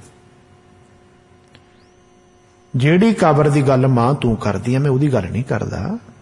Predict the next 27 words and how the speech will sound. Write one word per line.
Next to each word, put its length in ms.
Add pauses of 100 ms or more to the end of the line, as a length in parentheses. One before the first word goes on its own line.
(500)
ਬੜੀ 360
ਮਨੁੱਖਤਾ 540
ਆਪਣੇ 260
ਸਰੀਰ 360
ਦੇ 140
ਵਿੱਚ 260
ਹੀ 60
ਮਰ 220
ਚੁੱਕੀ 400
ਹੈ, 540 (560)
ਉਹਨਾਂ 240
ਨੂੰ 120
ਮੈਂ 80
ਬਾਹਰ 500
ਕੱਢਣਾ 380
ਹੈ, 100 (1000)
ਉਹ 80
ਮੁਰਦੇ 380
ਖੜੇ 220
ਕਰਨੇ 340
ਆ, 80 (2000)
ਉਹ 100
ਮੁਰਦੇ 480
ਜਿਉਂਦੇ 440
ਕਰਨੇ 320
ਆ 60
ਅਸੀਂ, 200